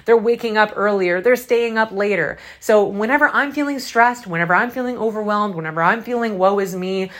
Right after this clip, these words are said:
about my stressful life situation or whatever, that is what kind of pushes me. <laughs> That is what gets me out of my pity party and kicks myself in the ass to say, "There is,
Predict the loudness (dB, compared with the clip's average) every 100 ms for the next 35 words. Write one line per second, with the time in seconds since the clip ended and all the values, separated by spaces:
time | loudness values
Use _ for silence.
0 | -16 -2 -2 2 2 4 2 -4 -8 -20
1 | _ -16 0 2 2 0 2 4 2 -2
2 | -12 0 2 2 0 -4 0 0 0 -4
3 | -2 0 0 2 -2 -4 -16 _ -4 2
4 | 2 2 -2 0 0 2 -2 -2 -4 -6
5 | -6 -14 -14 -16 _ _ 0 2 4 4
6 | 4 2 2 -2 0 2 2 2 -2 -4
7 | -4 -4 2 2 2 -8 -14 -18 -10 -2
8 | 0 0 0 -2 2 2 2 -4 0 2
9 | 2 -2 -4 0 2 0 -4 -20 _ 4
10 | 6 4 0